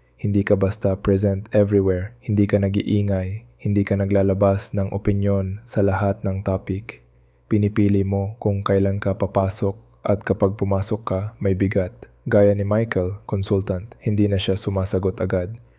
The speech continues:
Hindi lahat ng meeting ay dinadaluhan niya. Hindi lahat ng tao ay pinapansin niya. At dahil doon, tumaas ang tingin ng mga tao sa kanya. Mas naging mahalaga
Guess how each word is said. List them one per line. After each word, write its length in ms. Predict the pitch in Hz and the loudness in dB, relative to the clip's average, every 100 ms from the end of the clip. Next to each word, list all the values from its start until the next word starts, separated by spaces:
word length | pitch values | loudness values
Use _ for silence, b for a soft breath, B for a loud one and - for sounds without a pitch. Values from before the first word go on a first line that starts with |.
| _ | _
Hindi 320 | - 107 110 | -6 2 2
lahat 320 | 107 104 110 - | 2 0 -2 -4
ng 160 | 107 | -6
meeting 640 | 107 107 110 107 101 104 - | -2 -2 -2 -2 -4 -8 -4
ay 160 | 107 | -2
dinadaluhan 720 | 104 101 101 98 101 98 101 | 0 -2 -2 -2 0 0 -2
niya. 320 | 101 101 95 110 | -4 -6 -8 -10
Hindi 320 | - 104 107 107 | -6 0 2 2
lahat 320 | 107 113 113 | 2 -2 -2
ng 240 | 107 104 | -6 -2
tao 400 | 107 104 101 98 - | -2 0 -2 -4 -2
ay 160 | 107 107 | -2 -2
pinapansin 800 | 104 101 98 101 98 104 98 101 | -4 -4 -4 -6 -6 -6 -6 -6
niya. 240 | 101 107 - - | -8 -10 -12 -6
At 160 | 113 | 0
dahil 320 | 113 107 107 | 2 2 2
doon, 480 | 107 107 117 135 139 | 2 2 2 -2 -6
tumaas 560 | - 107 101 110 113 113 | -2 0 0 -2 -2 -4
ang 160 | 107 | -4
tingin 320 | 107 104 104 101 | -4 -2 -2 -4
ng 80 | |
mga 320 | 101 98 98 101 | -6 -4 -6 -4
tao 160 | 95 95 | -4 -4
sa 80 | - | -6
kanya. 480 | 104 98 98 101 - | -8 -6 -8 -10 -6
Mas 240 | 117 113 - | -2 -2 -2
naging 320 | 104 107 104 | 0 0 -2
mahalaga 560 | 101 104 101 98 104 | -2 -2 -2 -2 -2